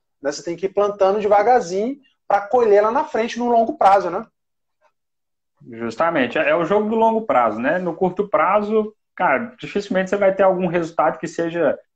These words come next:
Speaker 2: realmente impactante, que vai transformar a sua vida de alguma maneira.
Speaker 1: Uhum.
Speaker 2: O jogo é o jogo do longo prazo, não tem como.
Speaker 1: É.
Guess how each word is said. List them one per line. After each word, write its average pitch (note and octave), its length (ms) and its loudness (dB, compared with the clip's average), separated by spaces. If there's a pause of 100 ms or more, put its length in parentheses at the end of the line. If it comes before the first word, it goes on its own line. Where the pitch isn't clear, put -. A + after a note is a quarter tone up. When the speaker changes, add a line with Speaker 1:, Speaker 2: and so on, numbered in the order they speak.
Speaker 2:
realmente E3+ 380 -2
impactante, C3+ 560 -2
que B2+ 80 -10
vai C3 160 0
transformar C#3 560 0
a D#3 60 0
sua D#3 200 2
vida B2+ 220 -4
de C3+ 80 -6
alguma D3+ 340 -4
maneira. A#2+ 300 -4
Speaker 1:
Uhum. A#2 400 -20
Speaker 2:
O C3 80 0
jogo F#3 340 2
é F#3+ 80 6
o A#3 120 2
jogo G#3+ 200 2
do G#3 80 0
longo G#3 220 -4
prazo, F3 380 0
não B2 120 -8
tem F3+ 160 -8
como. G#2+ 320 -10 (460)
Speaker 1:
É. C3 160 -4